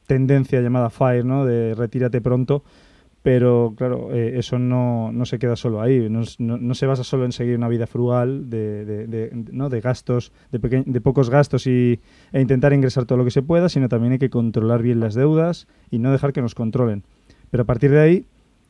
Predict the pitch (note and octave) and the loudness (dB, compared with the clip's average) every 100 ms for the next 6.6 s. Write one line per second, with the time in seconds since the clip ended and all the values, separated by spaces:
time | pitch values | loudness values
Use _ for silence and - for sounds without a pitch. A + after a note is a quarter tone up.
0 | _ B2+ E3+ D3+ - G#3+ - G#2 - - | _ 0 2 2 2 0 0 -6 -10 -20
1 | _ _ - C3+ - D3+ D#3+ E3 C#3 F#3+ | _ _ -6 -2 2 4 4 2 4 2
2 | G3 F3 D3 C#3+ C3+ A3 B3+ - - _ | 4 4 4 4 0 -4 -8 -16 -20 _
3 | _ _ _ - A#2+ C3+ F3 D#3+ D3+ D3 | _ _ _ -4 -2 0 2 2 2 2
4 | C3+ C#3 D3 E3+ C3+ - A#2+ D3+ - D3+ | 2 2 0 0 0 0 0 0 0 0
5 | B2+ B2+ C3 B2+ B2 A#2+ A#2 A#2 A#2+ A#2 | 2 4 2 0 0 0 0 0 -2 0
6 | A2+ A2 A#2 B2 C#3+ A3 | -2 -2 -2 0 0 0